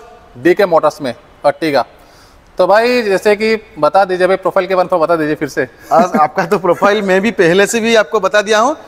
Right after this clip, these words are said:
Speaker 2: जब आपका profile भी पूरा अच्छा होगा तो एक लाख down payment देने से भी आपको finance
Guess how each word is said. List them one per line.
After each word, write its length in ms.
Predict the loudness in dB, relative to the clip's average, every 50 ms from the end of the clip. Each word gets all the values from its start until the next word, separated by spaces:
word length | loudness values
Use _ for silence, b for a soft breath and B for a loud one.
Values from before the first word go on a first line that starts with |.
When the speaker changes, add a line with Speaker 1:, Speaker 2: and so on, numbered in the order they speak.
| B B B B B
Speaker 2:
जब 340 | -2 -2 -2 -2 -4 -2 0
आपका 340 | 2 2 2 0 0 -4 -2
profile 440 | -2 -2 -2 -2 0 0 -2 -2 -2
भी 120 | -6 -6
पूरा 300 | -6 -4 -2 2 2 4
अच्छा 300 | 2 2 0 -2 0 0
होगा 240 | 0 2 0 0 0
तो 160 | 0 -2 -2
एक 260 | 0 2 0 2 2
लाख 140 | 0 0 0
down 260 | 0 0 0 0 0
payment 200 | -2 -4 -4 -4
देने 140 | -4 -4 -4
से 120 | -4 -2
भी 80 | 0 0
आपको 220 | 0 0 -2 -6
finance 360 | -6 -4 -2 -2 -2 -4 -4